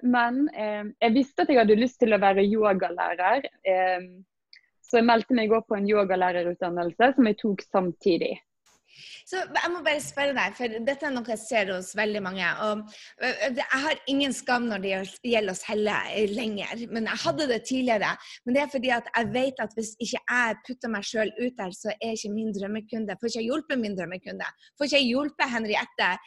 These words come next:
Speaker 2: som nå, du hjelper fire, fem tusen mennesker?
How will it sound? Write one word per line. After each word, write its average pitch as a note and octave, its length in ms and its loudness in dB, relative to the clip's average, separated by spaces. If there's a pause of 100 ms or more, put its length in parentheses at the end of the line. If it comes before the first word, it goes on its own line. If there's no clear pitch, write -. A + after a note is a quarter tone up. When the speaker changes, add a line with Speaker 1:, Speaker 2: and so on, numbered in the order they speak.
(160)
Speaker 2:
som C#4 220 -2
nå, D4 160 0 (380)
du D4+ 100 4
hjelper D4+ 640 2 (160)
fire, D4 240 -6
fem D4 180 -4
tusen C4 300 -6
mennesker? A3+ 580 -4